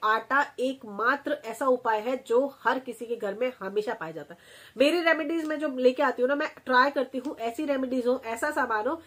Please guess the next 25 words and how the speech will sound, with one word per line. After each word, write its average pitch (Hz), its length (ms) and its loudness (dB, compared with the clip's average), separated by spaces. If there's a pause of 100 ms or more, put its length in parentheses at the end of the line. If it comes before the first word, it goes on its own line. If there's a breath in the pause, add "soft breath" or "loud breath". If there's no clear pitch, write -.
(220 loud breath)
जिसके 285 300 -2
लिए 320 180 0
मार्केट 254 440 2
ना 254 60 0
जाना 202 220 -4
पड़े, 220 140 -2
क्योंकि 277 220 -4
मेरी 302 200 -2
बहुत 294 440 0
सारी 302 240 -2
फैमिली 240 340 -2
मेंबर्स 226 400 -2
ऐसे 208 240 -4
हैं, 269 220 0
मतलब 220 280 -6
मेरे 214 140 0
जो 214 140 -4
रेखा 208 260 -4
सिंह 233 200 -10
लाइफ 208 260 -6
के 233 80 -2
जो 226 140 -4
फैमिली 226 420 -2
है 277 160 2
मेरी 220 300 -4